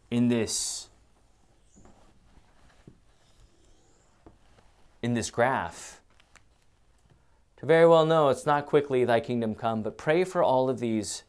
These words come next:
aspects of it. You know, and I encourage you, uh, not only that God may guard and keep you and comfort you in Christ Jesus, uh, that he may give you, uh, continue to give you his peace,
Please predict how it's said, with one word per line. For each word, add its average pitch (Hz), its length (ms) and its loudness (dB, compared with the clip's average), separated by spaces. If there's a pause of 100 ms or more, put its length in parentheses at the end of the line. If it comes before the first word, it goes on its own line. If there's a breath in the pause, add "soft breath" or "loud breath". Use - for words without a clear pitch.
(280)
aspects 95 440 -10
of 76 100 -18
it. - 220 -20 (720)
You - 60 -18
know, 95 180 -10
and 87 160 -6
I 117 60 -4
encourage 139 520 0
you, 90 220 -8 (480 soft breath)
uh, 107 60 -4
not 120 220 2
only 123 240 0
that 107 260 -2
God 113 260 2
may 107 120 -2
guard 107 340 2
and 104 100 -6
keep 107 280 -8
you 98 280 -6 (220 soft breath)
and 98 100 -12
comfort 113 300 -2
you 87 420 -6
in 104 140 -10
Christ 90 320 -8
Jesus, 87 480 -12 (440 soft breath)
uh, 92 80 -4
that 95 180 -6
he 104 120 -6
may 98 140 -4
give 101 220 -4
you, 104 280 -4
uh, 90 120 -6
continue 110 320 -8
to 95 60 -8
give 95 180 -8
you 95 80 -6
his 92 100 -10
peace, - 440 -8